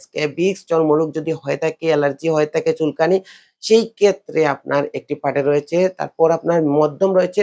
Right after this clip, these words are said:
তারপর হচ্ছে একবারে ফার্স্ট স্টেজে রয়েছে, যারা সেই ক্ষেত্রে হতে পারে প্রথম দিকে স্ক্যাবিস হয়েছে, সেই ক্ষেত্রে আরেকটি মেডিসিন রয়েছে। তো বেশি মাত্রায় বা থার্ড স্টেজে যারা রয়েছে, বেশি পরিমাণে স্ক্যাবিস বা চুলকাচ্ছে এই সমস্যাটি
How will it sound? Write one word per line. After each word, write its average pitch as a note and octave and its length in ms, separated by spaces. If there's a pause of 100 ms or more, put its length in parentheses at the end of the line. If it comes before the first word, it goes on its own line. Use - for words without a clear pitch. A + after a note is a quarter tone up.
তারপর D#3 340
হচ্ছে - 180 (100)
একবারে E3+ 260 (460)
ফার্স্ট G3 320
স্টেজে D3 400
রয়েছে, B2 220 (100)
যারা D3+ 160 (300)
সেই E3 160
ক্ষেত্রে C3+ 240
হতে A2+ 160
পারে A2+ 140 (120)
প্রথম F3+ 280 (100)
দিকে C3+ 140 (140)
স্ক্যাবিস B2 380
হয়েছে, B2 200 (100)
সেই B2+ 160
ক্ষেত্রে A2+ 260 (380)
আরেকটি C#3+ 260 (100)
মেডিসিন G#2+ 320 (100)
রয়েছে। - 240 (120)
তো F3+ 60 (140)
বেশি A3+ 240 (100)
মাত্রায় G#3 400
বা F#3+ 60 (160)
থার্ড E3+ 220 (140)
স্টেজে A#3 380 (120)
যারা D3 200 (100)
রয়েছে, C#3 420 (240)
বেশি G3 220 (140)
পরিমাণে D3+ 380 (100)
স্ক্যাবিস D3 500
বা C#3+ 80 (100)
চুলকাচ্ছে D3+ 640 (180)
এই C#3+ 80 (120)
সমস্যাটি D3+ 500